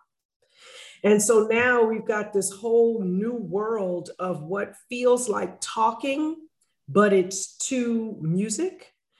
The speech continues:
And so for me, it was much more about talking than it was about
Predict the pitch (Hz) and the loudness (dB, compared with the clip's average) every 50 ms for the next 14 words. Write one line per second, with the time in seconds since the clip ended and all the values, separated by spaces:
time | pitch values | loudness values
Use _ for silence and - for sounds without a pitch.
0 | _ _ _ _ _ _ _ _ _ - 196 214 220 220 220 - - - - 226 | _ _ _ _ _ _ _ _ _ 0 2 4 4 4 2 2 0 0 2 2
1 | 220 214 - - - - 220 208 208 208 220 240 269 294 294 285 254 233 214 202 | 2 2 0 -2 -6 -4 -2 -2 0 0 0 0 0 0 -2 -2 -4 -4 -4 -4
2 | 190 185 185 185 185 185 _ _ _ _ _ _ _ _ _ _ _ _ _ _ | -4 -4 -4 -6 -8 -10 _ _ _ _ _ _ _ _ _ _ _ _ _ _
3 | _ _ - - - - _ - 247 294 311 285 247 - 190 233 254 269 262 - | _ _ -20 -20 -20 -12 _ 4 4 6 6 6 4 2 4 2 2 2 0 0
4 | - 247 240 233 214 180 190 190 190 185 - - - 277 262 254 - - 208 180 | 2 4 4 4 4 4 2 0 -2 -4 -6 -4 -2 0 0 0 0 0 0 0
5 | 170 165 160 160 - _ _ - 160 165 214 214 208 196 185 - 180 202 208 196 | 0 -2 -6 -10 -16 _ _ -8 0 2 4 4 4 2 -2 -2 -2 -2 0 0
6 | 190 190 180 156 185 175 151 190 190 180 175 170 160 160 160 | 0 -2 -2 -4 -4 -6 -4 -4 -4 -4 -6 -8 -10 -12 -16